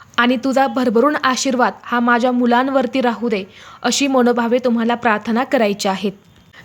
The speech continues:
जेव्हा आपण गणपती बाप्पांसमोर हा दिवा लावतो, तेव्हा त्या दिव्यासारखा लख प्रकाश हा आपल्या मुलांच्या आयुष्यामध्ये येत असतो. दिव्याला सात्विकता आणि मांगल्याचे प्रतीक मानले जाते. ज्यावेळेस आपण दिवा प्रज्वलित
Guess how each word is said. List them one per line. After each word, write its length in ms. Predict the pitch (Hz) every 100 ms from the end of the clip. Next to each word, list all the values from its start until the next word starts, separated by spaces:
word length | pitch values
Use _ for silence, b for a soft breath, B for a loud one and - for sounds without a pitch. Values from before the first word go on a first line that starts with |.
| 220
जेव्हा 360 | 285 285 294 320
आपण 320 | 330 302 294
गणपती 460 | 269 254 240 302
बाप्पांसमोर 800 | 302 285 285 269 277 269 254 254
हा 240 | 262 247 247
दिवा 320 | 240 240 277
लावतो, 460 | 277 226 220 226
तेव्हा 500 | 226 247 240 262 202 208 B B B _
त्या 120 | 262
दिव्यासारखा 680 | 240 254 262 277 294 277 269
लख 380 | 247 240 - 311
प्रकाश 600 | 302 269 233 226 220 -
हा 320 | - 247 240 240 -
आपल्या 460 | 233 - 247 254 247
मुलांच्या 480 | 240 240 247 240 269
आयुष्यामध्ये 840 | - 240 240 262 - 277 262 247
येत 160 | 240 208
असतो. 360 | 202 - 196 - B B B B B -
दिव्याला 600 | 208 277 277 277 277 269
सात्विकता 760 | - 247 - 254 - - 214 208
आणि 180 | 226 240
मांगल्याचे 680 | 240 220 226 277 285 285 294
प्रतीक 360 | 294 247 269 254
मानले 320 | 254 233 226
जाते. 400 | 226 214 202 - - B B B 214
ज्यावेळेस 420 | 277 277 302 302
आपण 300 | 285 285 269
दिवा 260 | 262 254 262
प्रज्वलित 480 | - 254 202 277